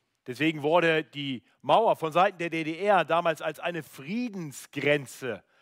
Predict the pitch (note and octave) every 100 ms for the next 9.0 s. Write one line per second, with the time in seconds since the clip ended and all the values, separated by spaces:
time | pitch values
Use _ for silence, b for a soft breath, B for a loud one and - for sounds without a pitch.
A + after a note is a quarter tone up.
0 | _ - C#3 - D#3+ C#3 B2+ - G2+ F#2
1 | _ - D3 E3 E3 D3+ - D#3 D3+ -
2 | F3+ G#3+ - E3+ - D3+ - - F#3+ -
3 | D3+ - C#3+ C3+ b b - G3 F3+ -
4 | - F2 D2 _ _ _ _ _ _ _
5 | _ _ _ _ _ b b b G3+ F#3+
6 | A3+ G#3 G3+ A3 G3 - G3 A#3+ D4+ _
7 | _ _ _ _ _ _ _ _ F#3+ -
8 | F3+ F3+ G3+ - D#3+ - D#3+ G3+ -